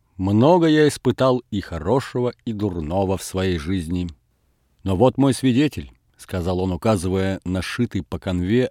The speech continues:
образок Спасителя, висевший над его кроватью.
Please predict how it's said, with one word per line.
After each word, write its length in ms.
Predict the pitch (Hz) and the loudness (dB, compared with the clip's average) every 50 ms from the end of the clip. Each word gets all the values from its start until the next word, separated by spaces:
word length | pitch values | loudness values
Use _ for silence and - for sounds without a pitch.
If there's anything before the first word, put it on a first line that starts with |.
| _ - | _ -6
образок 480 | - 80 80 87 95 87 80 117 120 - | -6 -4 -2 -2 -2 0 0 -2 -2 -2
Спасителя, 760 | - - - 110 - - - 143 117 - 95 78 78 76 - | -6 -4 -4 -4 -4 -2 -2 -4 -2 -2 -6 -6 -6 -8 -10
висевший 560 | - 78 87 82 - - 101 92 - - 92 | -8 -8 -8 -8 -4 -4 -6 -4 -4 -8 -8
над 140 | 82 82 80 | -6 -6 -6
его 220 | 78 80 82 85 - | -6 -6 -6 -6 -8
кроватью. 560 | - 92 90 92 95 87 - - - 78 | -6 -6 -4 -4 -4 -6 -8 -10 -16 -20